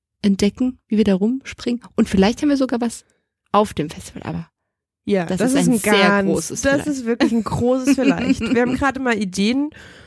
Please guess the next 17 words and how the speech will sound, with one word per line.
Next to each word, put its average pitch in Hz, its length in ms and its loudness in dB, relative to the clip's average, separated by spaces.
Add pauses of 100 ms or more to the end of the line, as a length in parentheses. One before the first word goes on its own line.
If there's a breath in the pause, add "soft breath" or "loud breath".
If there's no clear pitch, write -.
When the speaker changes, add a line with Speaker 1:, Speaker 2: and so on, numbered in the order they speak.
(200 loud breath)
Speaker 2:
äh, - 240 -2
rumgesponnen 285 800 0
und 226 140 2
hätten 220 300 2
Lust, 220 360 0
aber 240 240 -2
so 233 100 -2
richtig 220 420 0
ausgegoren 196 640 0
ist 202 160 -4
es 240 120 -6
noch 277 100 -2
nicht. 285 220 -8
Aber 370 180 4
Speaker 1:
Nee. - 80 -2
Speaker 2:
vielleicht, 494 340 2
vielleicht - 500 -2